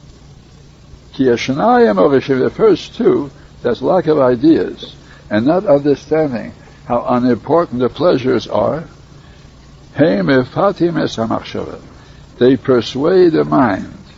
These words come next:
When a person has no ideas, so his mind is persuaded,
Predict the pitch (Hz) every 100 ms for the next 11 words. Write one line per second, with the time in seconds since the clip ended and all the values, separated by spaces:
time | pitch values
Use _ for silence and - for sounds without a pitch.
0 | - - - - - - - 107 98 151
1 | 135 139 139 131 123 127 196 131 180 -
2 | - - - - - 123 113 113 139 147
3 | 139 120 - 110 98 110 110 127 202 294